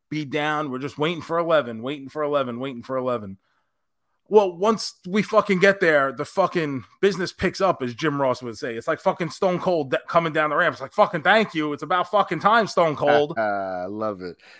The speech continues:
Speaker 2: Took you long enough, bro. Let's go.
Speaker 1: Like, we just invested forty-one hours of fucking watch time into this thing. It's about time eleven got here.
Speaker 2: <laughs>
Speaker 1: But yeah, so I, Stranger Things,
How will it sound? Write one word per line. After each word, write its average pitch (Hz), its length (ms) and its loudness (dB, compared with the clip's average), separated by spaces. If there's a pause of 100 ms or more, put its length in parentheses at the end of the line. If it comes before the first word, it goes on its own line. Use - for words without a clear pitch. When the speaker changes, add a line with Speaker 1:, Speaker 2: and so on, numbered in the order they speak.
(200)
Speaker 2:
Took - 280 0
you 190 140 0
long 202 220 4
enough, 214 380 4
bro. 180 260 6
Let's 196 260 0
go. 202 460 2 (340)
Speaker 1:
Like, 160 160 0
we 180 120 2
just 202 220 -2
invested 190 520 0
forty-one 190 520 -2
hours 185 380 0
of 147 120 -8
fucking 175 360 -2
watch 180 300 -2
time 151 300 2
into 139 200 -8
this 127 180 -10
thing. 143 200 -6
It's 147 120 -10
about 156 240 -2
time 185 280 4
eleven 135 400 0
got 123 240 -2
here. 120 300 -8 (1040)
Speaker 2:
<laughs> 120 60 -16 (1700)
Speaker 1:
But 180 160 2
yeah, 196 180 0
so 156 240 -4
I, 156 160 -4 (280)
Stranger 226 420 -2
Things, 202 500 -6